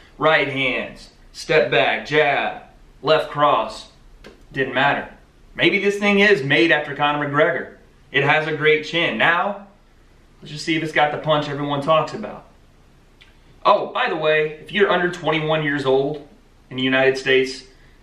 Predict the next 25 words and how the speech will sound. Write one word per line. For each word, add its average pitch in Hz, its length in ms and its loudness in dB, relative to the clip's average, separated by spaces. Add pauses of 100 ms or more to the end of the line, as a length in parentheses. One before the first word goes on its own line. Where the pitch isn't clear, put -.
(140)
don't 208 200 2
consume 139 320 -4
alcohol. 104 800 -6
It's - 100 -20
not 170 320 2
legal. 135 540 0 (500)
And, 127 540 -2 (100)
uh, 123 460 2
just - 160 -6
a - 40 -4
public 156 300 2
service 131 280 -4
announcement, 226 360 -6
don't 180 220 0
do 180 180 -2
it, 127 260 -6
okay? 143 480 -4 (580)
You 165 160 0
guys 165 120 0
use 202 100 -2
your 160 100 0
brains, 120 420 -2 (640)
all 120 60 -8
right? 127 300 -2 (200)
Cool. 113 320 -8